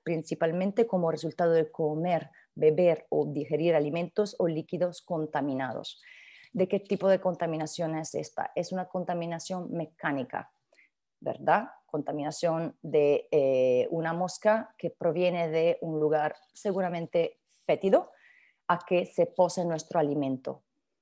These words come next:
Eh, vamos a comentar, eh, la mosca puede transportar en sus, eh,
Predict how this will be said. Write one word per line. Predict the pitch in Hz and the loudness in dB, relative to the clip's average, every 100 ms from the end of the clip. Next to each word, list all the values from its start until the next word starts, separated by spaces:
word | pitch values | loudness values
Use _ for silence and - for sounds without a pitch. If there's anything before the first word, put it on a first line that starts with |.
| _ _ _ _ | _ _ _ _
Eh, | 190 175 165 160 156 151 - | 4 6 6 6 8 8 6
vamos | 180 202 214 208 | 2 2 2 -2
a | 220 | -4
comentar, | 208 185 170 175 135 - - | -2 0 0 4 2 2 0
eh, | 160 156 156 147 143 | 4 4 4 2 2
la | 151 170 | 0 0
mosca | 202 - 208 | -2 -4 -4
puede | 208 202 | -2 -2
transportar | 202 208 190 190 - 196 190 | 0 -2 -2 -6 -2 0 2
en | 190 | 0
sus, | 185 - 190 175 - - - _ | -2 -8 -6 -6 -8 -12 -16 _
eh, | 170 156 143 139 | 6 6 6 4